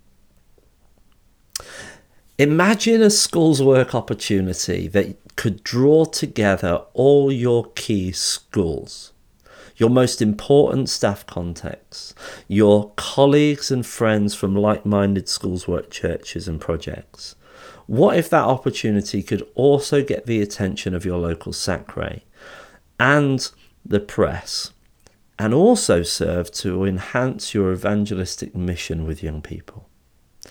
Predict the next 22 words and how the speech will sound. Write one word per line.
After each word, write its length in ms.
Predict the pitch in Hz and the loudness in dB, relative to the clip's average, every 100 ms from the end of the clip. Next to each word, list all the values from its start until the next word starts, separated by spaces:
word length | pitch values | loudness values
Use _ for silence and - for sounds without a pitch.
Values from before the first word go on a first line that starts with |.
| - - _ | -20 -20 _
If 20 | - | 0
that 180 | 165 | 0
sounds 360 | - 147 135 127 | 2 2 2 2
like 180 | 120 - | 0 -2
exciting 640 | - - 107 95 92 87 | -8 -2 0 0 -2 -4
news, 380 | 85 80 85 - | -2 -4 -6 -6
can 180 | - 107 | -4 -2
I 80 | |
please 320 | 104 - 98 90 | -2 -2 -4 -2
encourage 640 | 90 - 95 95 90 87 | -6 -2 0 0 0 -6
you 80 | 82 | -8
to 160 | 90 | -8
consider 600 | - 92 - 90 80 82 - - - | -6 -6 -2 -2 -2 -4 -8 -20 -14
running 540 | 92 90 90 90 87 - | -6 -2 0 -2 -6 -4
into 380 | 127 156 147 - | 0 0 0 -4
school 460 | - - 87 87 | -4 -2 -2 -4
philosophy 840 | 85 - 95 104 - 104 110 110 - | -6 -2 -2 -2 -6 -6 -4 -4 -4
and 120 | 95 | -6
ethics 560 | 80 - 85 - - - - | -6 -4 -6 -6 -12 -14 -10
R 260 | - 87 80 | -4 -2 -2
E 80 | 78 | -4
conferences? 840 | - - - - - - - - | -6 -12 -12 -16 -16 -18 -20 -20